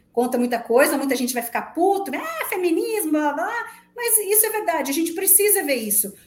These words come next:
porque em nenhum comentário eu vi ninguém dizendo, nunca, "Ah, o Spock larga, coitada da T'Pring." Um pouquinho em Charades, a gente comentou isso, falando, "Pô, agora a gente tá entendendo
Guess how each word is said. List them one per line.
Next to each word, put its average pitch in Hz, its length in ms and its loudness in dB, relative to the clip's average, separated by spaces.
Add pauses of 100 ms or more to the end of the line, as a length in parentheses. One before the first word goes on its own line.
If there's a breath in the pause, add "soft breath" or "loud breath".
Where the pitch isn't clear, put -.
(120 loud breath)
porque 311 520 -4
em 311 140 4
nenhum 339 480 0
comentário 320 840 -2
eu 277 140 2
vi 277 220 -2
ninguém 339 640 0
dizendo, 254 840 -4 (200)
nunca, 285 580 2 (160)
"Ah, 311 460 0
o - 20 -6
Spock 277 580 -2
larga, 254 540 -4 (220)
coitada 269 420 -2
da 247 140 -4
T'Pring." 240 1080 -4 (140)
Um 302 140 0
pouquinho 381 480 -2
em 359 40 -2
Charades, 311 1000 0
a 262 120 -4
gente 294 400 -4
comentou 269 500 -2
isso, 240 500 0
falando, 233 300 -8
"Pô, 269 160 4
agora 262 260 0
a 277 40 -2
gente 277 180 -2
tá 254 80 -4
entendendo 247 760 -2